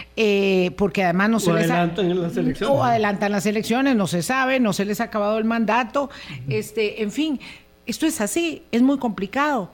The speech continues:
Speaker 1: Y lo que sucede, con ello vamos a pausa para entrar en materia propiamente con los venezolanos, es que la crisis se ha salido de control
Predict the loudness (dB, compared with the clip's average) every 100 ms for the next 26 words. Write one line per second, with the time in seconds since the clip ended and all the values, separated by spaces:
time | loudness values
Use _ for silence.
0 | -2 2 2 2 0 0 -2 0 0 0
1 | -4 -6 -2 0 2 2 0 -2 -2 -2
2 | -2 -6 -4 -6 -4 -6 -2 0 2 2
3 | 0 -2 -4 -6 -6 -6 -8 -8 -6 -2
4 | 0 0 -2 -6 -8 -2 0 2 2 2
5 | 0 -2 -2 -4 -4 -6 -6 -6 -8 -12
6 | -20 -18 -16 -12 -4 -2 0 -2 -2 0
7 | 0 0 -2 -2 -2 -4 -2 -2 0 0
8 | -2 -2 -2 -2 -2 0 -2